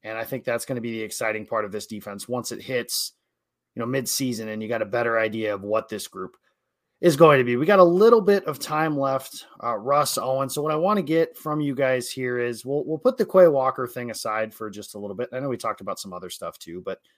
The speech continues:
throughout this draft for the Packers, what, you know, Russ, let's start with you. What was your favorite pick that Green Bay made in terms of, like, good player? Maybe it was a value thing. Maybe it was you thought this player was really good, you know, whatever, whatever your reasoning on that may be.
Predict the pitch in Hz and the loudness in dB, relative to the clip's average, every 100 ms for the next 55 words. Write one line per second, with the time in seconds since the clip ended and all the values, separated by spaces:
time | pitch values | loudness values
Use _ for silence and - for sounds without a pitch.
0 | _ _ _ _ _ _ 190 240 262 214 | _ _ _ _ _ _ 4 6 6 2
1 | - 143 127 - 120 127 113 123 113 165 | 2 2 2 -2 -4 -2 -2 -2 -2 -2
2 | 208 - 165 131 131 196 190 208 202 247 | -2 -4 -6 -6 2 4 4 0 0 2
3 | 220 160 147 143 208 214 196 175 175 - | 4 2 2 2 2 2 2 2 0 2
4 | 170 151 143 - 135 - 127 113 131 131 | 0 2 -4 -4 -6 -4 -6 -4 -6 -4
5 | 120 113 110 110 104 101 104 131 117 107 | -2 -4 -6 -6 -6 -8 -8 -6 -6 -6
6 | 104 101 95 _ _ _ - _ - 110 | -6 -6 -8 _ _ _ -20 _ -8 -8
7 | 95 151 175 175 165 139 120 117 104 95 | -4 6 8 8 6 2 0 -4 -8 -2
8 | 131 156 170 156 - 160 151 147 123 120 | 4 6 6 2 -2 -2 -2 -2 -2 -4
9 | 113 110 101 127 139 117 120 - 120 107 | -4 -6 -8 -2 -2 -2 -6 -4 -4 -4
10 | 98 98 101 92 147 165 160 143 123 113 | -8 -10 -10 -8 2 4 4 2 -4 -6
11 | 135 165 165 147 139 135 117 170 160 139 | 0 2 2 2 0 0 -4 -4 -2 -2
12 | 120 131 117 113 104 107 101 90 - 101 | -2 -4 -6 -8 -8 -8 -8 -16 -16 -20
13 | 85 82 | -18 -20